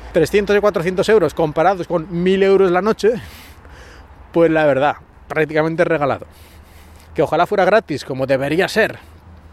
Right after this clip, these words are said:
como ocurre en España, pues, pues sí, evidentemente. Pero teniendo en cuenta la situación y además que la cosa fue complicada y tal, y tuvieron que operar y esas cosas, pues yo creo que no está nada mal.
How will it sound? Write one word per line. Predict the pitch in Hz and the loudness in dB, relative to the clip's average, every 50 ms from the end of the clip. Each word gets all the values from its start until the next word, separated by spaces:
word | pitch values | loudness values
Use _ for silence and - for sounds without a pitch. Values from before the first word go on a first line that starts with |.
| - - - - - - - | -20 -20 -20 -20 -20 -20 -18
como | - - 123 120 123 | -14 -12 -10 -10 -6
ocurre | - 147 156 175 | -2 0 0 0
en | 160 143 | 0 -4
España, | 123 - - 196 220 196 156 113 - - - - - - - - | -6 -2 0 0 0 0 -2 -6 -10 -14 -20 -20 -20 -20 -20 -16
pues, | - 113 104 - - - - | -16 -16 -14 -16 -18 -20 -18
pues | - 113 104 | -18 -16 -10
sí, | - 156 131 123 143 | -6 -6 -6 -4 -2
evidentemente. | 139 135 143 147 156 165 151 135 117 110 101 95 - 98 - - - - - - - - - - - - - - | 0 0 2 0 0 0 -2 -4 -6 -8 -10 -14 -18 -20 -20 -20 -20 -20 -20 -20 -20 -20 -20 -20 -20 -20 -6 -4
Pero | 135 131 127 127 | -2 0 0 0
teniendo | 120 131 135 139 143 151 | 0 -2 -2 -2 -2 -2
en | 151 143 | -2 0
cuenta | - 147 143 143 131 147 139 135 131 131 127 123 113 101 - - _ _ - - _ - _ _ _ _ _ _ _ _ | 0 -2 -2 0 0 0 2 2 2 2 0 -2 -4 -8 -14 -20 _ _ -20 -20 _ -20 _ _ _ _ _ _ _ _
la | - 147 143 131 | -4 -4 -4 -4
situación | - 151 131 139 127 - 156 160 165 160 156 | -4 -4 -4 -4 -2 0 2 2 2 2 2
y | 151 | 0
además | 135 131 143 143 - | 0 0 -2 -4 -4
que | - 139 | -4 -4
la | 135 | -4
cosa | 131 - 139 - 139 | -4 -6 -6 -8 -8
fue | 135 - 151 143 131 | -4 -2 -2 -2 -2
complicada | - 143 139 131 - 131 120 - 147 151 147 131 | -2 -6 -6 -6 -6 -4 -2 0 0 0 0 0
y | |
tal, | 127 - 151 156 151 | 0 0 0 -2 -2
y | 135 | -2
tuvieron | - 143 127 135 143 139 | -4 -4 -4 -4 -2 -2
que | 135 | -4
operar | 123 - 135 139 151 165 170 156 | -2 0 0 2 2 2 2 0
y | 143 | -2
esas | 135 123 139 120 | -4 -6 -6 -4
cosas, | - 190 - - 240 233 | -4 -2 0 0 0 0
pues | - 160 139 123 | 0 -2 -2 -2
yo | 131 127 | -2 -4
creo | - 131 135 131 | -2 -2 -2 -2
que | 139 135 135 147 - - - - - - - - - - - - - - - - - - - - | -2 -2 -4 -4 -6 -12 -20 -20 -20 -20 -20 -20 -20 -20 -20 -20 -20 -20 -20 -20 -20 -16 -10 -6
no | 131 143 | -2 -2
está | 143 131 - 160 151 156 170 - - 156 135 123 | -2 0 0 0 0 0 0 -4 -10 -16 -12 -6
nada | 135 139 147 147 139 | -2 0 2 2 2
mal. | 127 107 98 92 92 | 0 -4 -8 -12 -14